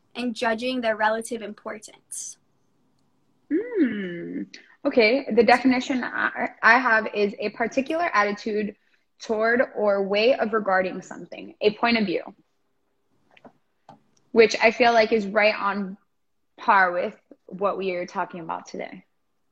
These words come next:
Speaker 1: Yeah, I think that definitely is. This one was interesting, um, speaking on, like, judging the relative importance.
Speaker 2: Mm.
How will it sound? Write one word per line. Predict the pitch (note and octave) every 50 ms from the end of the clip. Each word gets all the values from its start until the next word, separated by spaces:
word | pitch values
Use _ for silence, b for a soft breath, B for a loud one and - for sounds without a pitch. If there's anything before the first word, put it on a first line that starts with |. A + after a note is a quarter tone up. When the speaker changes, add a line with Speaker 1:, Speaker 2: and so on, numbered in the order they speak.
| _
Speaker 1:
Yeah, | B3 B3 B3 A#3 A3+ G#3+ G3+ - - _ _ _ _ -
I | A#3
think | A#3 - B3+ B3+ B3 -
that | A#3 A3+ - -
definitely | A#3 A3+ G#3+ - A#3 A3 G#3+ G#3+ G#3 G#3
is. | G#3 B B B B B B B B _ -
This | C4 D4+ -
one | G4 F#4
was | F4 D4+ C#4 -
interesting, | C4 C#4 C#4 C#4 A#3+ B3 B3+ - - A#3+ A#3+ A#3 A#3 A3+ - -
um, | A3+ A3 G#3+ G#3+ G3+ F#3+ G#3+ A3+ A3 _ _ _ _ _ _ _ _ _ _ _ _ _ _ b b b b b b b b _
speaking | - - - - - _ - C4 B3+ B3+ C4 B3 A3
on, | - A3 G#3+ A3 A3 A3 A3
like, | G#3+ A3 G#3+
judging | - A#3+ A3+ A3+ A#3+ A#3+ A#3
the | A3+ G#3+
relative | G#3+ G#3+ G#3+ A3 A3 A3+ G#3+
importance. | G#3+ G#3+ - D4 F#4+ A#4 - - - - - _ _ - - - - - _ _ _ _ _ _ _ _ _ _ _ _ -
Speaker 2:
Mm. | A#3 A#3 G#3 F#3 E3+ F3+ F#3+